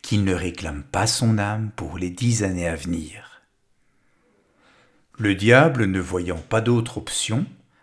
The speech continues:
accepta. L'ivrogne rendit sa liberté au diable qui disparut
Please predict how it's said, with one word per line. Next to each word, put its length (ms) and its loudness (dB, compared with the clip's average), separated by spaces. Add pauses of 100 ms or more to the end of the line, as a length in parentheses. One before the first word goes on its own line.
(120)
accepta. 760 -6 (1200)
L'ivrogne 580 4
rendit 320 0
sa 160 -2
liberté 480 -2
au 140 -2
diable 480 -2
qui 160 -10
disparut 580 -6